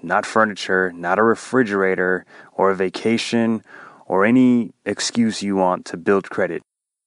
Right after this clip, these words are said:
When you have no debt, there is a sense of freedom in your life, and you are able to do what most people in this country wish they could do. But they're just so consumed with all kinds of debt and payments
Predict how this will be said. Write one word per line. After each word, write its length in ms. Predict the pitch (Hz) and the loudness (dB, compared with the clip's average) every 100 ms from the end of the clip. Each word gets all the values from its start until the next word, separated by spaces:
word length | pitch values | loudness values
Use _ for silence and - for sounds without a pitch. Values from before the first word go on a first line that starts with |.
| _ - | _ -2
When 140 | 107 | 0
you 160 | 110 104 | 2 0
have 480 | 104 113 131 135 | 0 2 2 0
no 240 | 123 113 104 | 2 2 0
debt, 420 | 87 87 87 - | -2 -2 -2 -4
there 220 | 101 101 | -2 0
is 100 | 98 | 0
a 60 | 95 | -2
sense 400 | - 104 107 - | -4 -4 -4 -4
of 100 | 98 | -4
freedom 480 | - - 104 107 101 | -6 -2 0 0 -2
in 100 | 95 | -2
your 160 | 92 | -2
life, 460 | 87 82 - - - _ - - - | 0 -2 -6 -20 -20 _ -20 -18 -6
and 120 | 95 | 0
you 140 | 117 | 2
are 80 | 131 | 4
able 260 | 131 117 113 | 2 2 -2
to 140 | 104 | -2
do 360 | 92 - 107 113 | -6 -2 2 2
what 160 | 107 | 0
most 500 | 87 90 104 139 - | -4 -4 0 0 -2
people 380 | - 131 - 101 | -2 -2 2 0
in 220 | 101 95 | 2 -2
this 220 | 98 120 - | -2 -2 -2
country 520 | - 104 - 85 82 | -4 -4 -4 -4 -4
wish 260 | 92 98 | -4 -4
they 160 | - 92 | -2 -4
could 220 | - 87 | -4 -4
do. 260 | 196 85 - _ _ _ - - - - | -2 -4 -6 _ _ _ -20 -20 -20 -14
But 160 | - | -2
they're 160 | 110 107 | 0 0
just 340 | 87 110 98 | 0 -2 -2
so 380 | - - 107 110 | -2 2 4 4
consumed 600 | - 110 98 - 104 101 | 0 -8 -4 -4 -2 -2
with 140 | 92 - | -2 -4
all 260 | - 98 101 | 2 2 2
kinds 400 | - 98 98 90 | -2 -4 -4 -4
of 180 | 87 - | -10 -2
debt 200 | 92 - - | -2 -2 -6
and 180 | 98 | -8
payments 800 | - - 110 98 78 - - - | -8 -4 -2 0 -4 -8 -8 -10